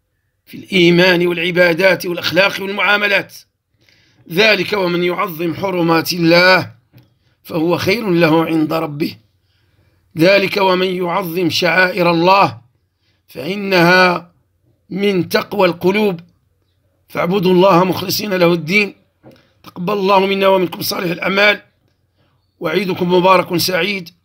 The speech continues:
وكل عام وأنتم بخير، والحمد لله الذي بنعمته تتم الصالحات،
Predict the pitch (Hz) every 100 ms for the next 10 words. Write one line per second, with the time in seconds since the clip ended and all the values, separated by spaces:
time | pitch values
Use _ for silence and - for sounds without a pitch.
0 | _ _ - 143 185 185 180 190 185 185
1 | 165 180 170 165 196 185 _ _ _ _
2 | _ _ _ - 135 165 220 208 190 196
3 | 185 190 185 196 196 185 185 190 190 190
4 | 185 175 214 185 151 190 190 175 - 214
5 | -